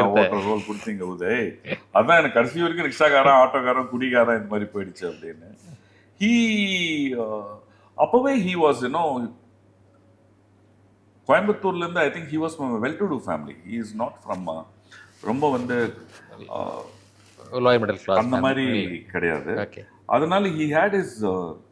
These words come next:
Speaker 2: vision clearly what he wanted. அதனால பேசுவான், அப்படி இப்படி இருப்பான். கடைசியில அவன் ஃபர்ஸ்ட் பீரியட் முடிஞ்சோடனே கட் அடிச்சுட்டு போயிடுவான்.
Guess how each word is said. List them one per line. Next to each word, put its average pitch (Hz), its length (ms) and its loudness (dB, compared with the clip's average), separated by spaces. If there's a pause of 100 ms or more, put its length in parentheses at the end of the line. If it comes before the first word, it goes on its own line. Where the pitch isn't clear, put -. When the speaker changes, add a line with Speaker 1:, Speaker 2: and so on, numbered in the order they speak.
(160)
Speaker 2:
vision 170 360 -2
clearly 147 340 0 (120)
what 127 80 0 (100)
he 104 160 -10
wanted. 92 360 -8 (640)
அதனால 123 300 0
பேசுவான், 208 540 2
அப்படி 170 260 -2
இப்படி 175 80 -4
இருப்பான். 175 260 -4
கடைசியில 156 260 -10
அவன் 143 280 -8
ஃபர்ஸ்ட் 139 260 -8
பீரியட் 170 220 -8
முடிஞ்சோடனே 151 260 -12
கட் 135 120 -8
அடிச்சுட்டு 135 280 -12
போயிடுவான். 82 240 -12